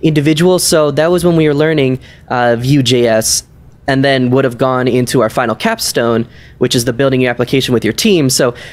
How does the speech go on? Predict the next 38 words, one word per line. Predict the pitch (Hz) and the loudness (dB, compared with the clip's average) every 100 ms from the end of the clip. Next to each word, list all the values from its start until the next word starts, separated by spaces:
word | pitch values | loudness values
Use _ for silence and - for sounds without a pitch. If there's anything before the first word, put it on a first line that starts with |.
| - | -4
we | 269 | 0
had | 311 233 | 2 0
really | 240 285 302 285 | 0 2 2 2
good | 240 | 2
experience | 240 - 247 220 180 | 0 0 0 2 0
then | 175 185 | 0 0
at | 165 - | 0 0
that | 180 175 | -2 -2
point, | - 165 139 127 | -2 0 0 0
uh, | 135 131 123 | -2 0 -2
coordinating | 123 175 170 156 151 147 139 | -2 0 2 2 2 0 2
and | 123 117 120 | 0 0 2
working | 160 170 165 139 | 2 2 0 0
remote, | 131 151 175 147 - - - | 0 0 0 -2 -4 -20 -8
because, | 139 160 143 135 - | -4 -2 -2 -2 -6
I | - | -2
mean, | 139 147 | 0 2
it | |
was | 143 139 | 2 2
up | 143 135 | 0 -2
to | - 156 135 123 - | 0 2 4 2 0
us | 139 135 | -4 -2
normally | 143 143 170 160 127 120 123 | 0 0 2 0 2 0 0
to | - 120 117 | -2 0 0
get | 117 - | -2 -2
this | - | -6
project | - 117 113 | -4 -2 -2
done. | - 110 117 117 - - | -2 -2 -2 -6 -14 -8
And | 123 131 | -4 0
then | 131 | 0
it | |
was | 123 | 0
also | - 127 123 143 123 117 | 0 -2 0 0 2 0
built | - - - 123 135 127 | -4 -12 -8 -2 0 0
on | 120 | -2
top | 147 131 131 | -2 -4 -2
of | 120 | 0
that, | 113 110 | 0 -2